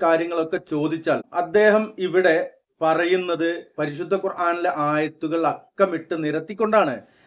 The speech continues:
അദ്ദേഹം ഇംഗ്ലീഷിലാണ് സംസാരിക്കുന്നതെങ്കിലും മലയാളത്തിൽ നമുക്ക് ചുവട്ടിൽ വായിക്കാൻ കഴിയുന്നുണ്ട് എന്ന് പരാമർശിക്കുകയും ചെയ്തു. എന്താണ് ഈ ഒരു കാര്യത്തിൽ നിന്ന് മനസ്സിലാക്കാൻ കഴിഞ്ഞത്? പ്രിയമുള്ളവരെ, മക്കയിലെ ജാഹിലിയ കാലഘട്ടത്തിലേക്ക്,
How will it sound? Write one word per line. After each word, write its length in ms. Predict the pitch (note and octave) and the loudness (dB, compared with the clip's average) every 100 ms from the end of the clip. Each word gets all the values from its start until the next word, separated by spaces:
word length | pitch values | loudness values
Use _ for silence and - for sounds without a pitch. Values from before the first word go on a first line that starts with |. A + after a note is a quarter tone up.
| _ _ | _ _
അദ്ദേഹം 420 | - D#3 F3 F#3+ F#3 - - | -6 -2 0 0 -4 -12 -8
ഇംഗ്ലീഷിലാണ് 720 | F3 F3+ F#3 F#3 F#3 F3+ F#3+ | -2 2 2 4 2 2 2
സംസാരിക്കുന്നതെങ്കിലും 920 | F#3 E3 F3+ E3 F3+ F3 E3+ F3 F#3+ | -2 2 2 2 -2 -4 -4 -2 0
മലയാളത്തിൽ 420 | F3+ F3 E3+ E3+ | 0 2 0 -2
നമുക്ക് 280 | E3+ D#3+ E3 | -6 -6 -6
ചുവട്ടിൽ 320 | D#3+ D#3+ E3 | -4 -2 -2
വായിക്കാൻ 520 | E3+ D#3+ E3+ G3+ F#3+ | 4 4 4 2 0
കഴിയുന്നുണ്ട് 480 | E3 D#3+ E3 D#3+ D#3+ | 0 0 0 -2 0
എന്ന് 380 | G#3+ G#3+ F3 E3+ | -2 -2 -6 -4
പരാമർശിക്കുകയും 640 | D#3+ D3+ D3+ C3 C#3 C3+ | 0 0 0 -4 -6 -6
ചെയ്തു. 240 | A#2+ G2+ G2 _ _ _ - | -6 -12 -16 _ _ _ 2
എന്താണ് 760 | F#3 G3+ A3 G#3+ F#3 E3+ F#3+ F#3+ F3+ | 2 2 2 4 6 4 -2 -6 0
ഈ 120 | F3+ | 0
ഒരു 160 | E3+ E3+ | 0 -2
കാര്യത്തിൽ 460 | D3+ D3 D3 D#3 D3+ | 0 0 -2 -4 -4
നിന്ന് 200 | D3+ E3+ | -4 -4
മനസ്സിലാക്കാൻ 760 | D3 C3 C3 D3+ D3 D3 D3 | -4 -4 -6 -4 -2 -2 -4
കഴിഞ്ഞത്? 480 | C3 B2 A#2+ A2 F#2+ _ _ | -2 -4 -8 -14 -18 _ _
പ്രിയമുള്ളവരെ, 640 | G#3 A#3+ B3+ A3 F3 F3 - _ _ _ _ | 6 8 8 8 6 4 0 _ _ _ _
മക്കയിലെ 880 | F3 G3 G3 - B3 A#3+ A3 C3+ - _ _ _ | 0 0 0 2 4 6 4 2 -2 _ _ _
ജാഹിലിയ 720 | D3 C3 F#3+ F#3+ G#3 G#3+ G#3+ G#3+ | -8 2 4 4 2 4 4 6
കാലഘട്ടത്തിലേക്ക്, 1000 | F#3 F3+ F#3 F#3 F3+ F3+ E3 D#3 - A2+ | 2 4 4 2 -2 -4 -2 -2 -4 -12